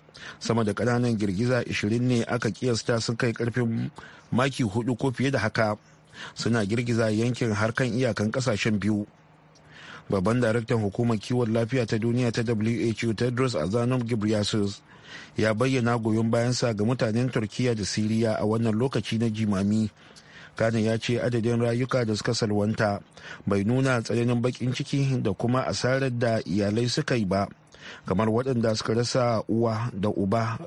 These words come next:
ko ya ko kuma ɗa wanda suka makale a cikin burazu-, buraguzai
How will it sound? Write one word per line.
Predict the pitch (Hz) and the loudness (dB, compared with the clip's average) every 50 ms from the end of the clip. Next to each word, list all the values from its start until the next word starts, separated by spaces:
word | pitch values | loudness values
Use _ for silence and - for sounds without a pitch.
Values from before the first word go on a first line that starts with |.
| - - - | -16 -10 -2
ko | - 117 113 113 - | 0 0 0 2 0
ya | 104 113 113 113 117 117 - | 0 0 0 0 -2 -4 -2
ko | - 123 120 | -2 -2 0
kuma | - 123 113 120 117 113 117 - | 0 0 2 2 2 2 0 0
ɗa | - 113 113 113 - - _ - - - - - - - - - | 0 0 0 0 -2 -6 _ -20 -20 -20 -18 -18 -18 -18 -6 0
wanda | - 107 117 117 120 120 117 107 104 | 2 2 2 4 2 2 2 2 2
suka | - 123 113 120 110 | 0 0 2 2 2
makale | 120 127 123 123 117 123 | 2 2 2 2 2 2
a | 113 98 | 2 0
cikin | - - 123 127 135 | 0 0 0 0 2
burazu-, | 120 110 110 101 98 95 92 | 2 2 2 2 0 -2 -2
buraguzai | 87 85 95 107 107 98 98 98 95 95 95 104 95 113 113 113 113 | -2 -2 0 0 2 2 2 2 2 2 0 0 2 2 2 0 -2